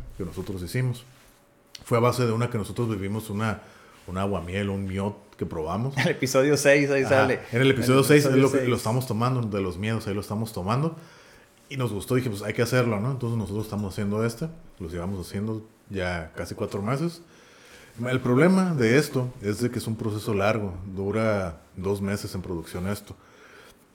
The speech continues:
Speaker 1: La gente ha probado este.
Speaker 2: Ujú.
Speaker 1: De hecho, ahorita estamos haciendo nuestra tercera tanda de producción. Esta es de la primera. Esta es de la primera. El que estamos tomando es de la segunda.
Speaker 2: ¡Skol!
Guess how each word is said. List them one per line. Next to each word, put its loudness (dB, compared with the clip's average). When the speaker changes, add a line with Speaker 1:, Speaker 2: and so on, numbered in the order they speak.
Speaker 1:
La -4
gente -2
ha 0
probado 4
este. 0
Speaker 2:
Ujú. -6
Speaker 1:
De 0
hecho, 2
ahorita 0
estamos -2
haciendo 2
nuestra -2
tercera 0
tanda 0
de 0
producción. -6
Esta -4
es 0
de 4
la 2
primera. -2
Esta -6
es -2
de -2
la -2
primera. -2
El -4
que -6
estamos -2
tomando 0
es -4
de 0
la 0
segunda. 0
Speaker 2:
¡Skol! 8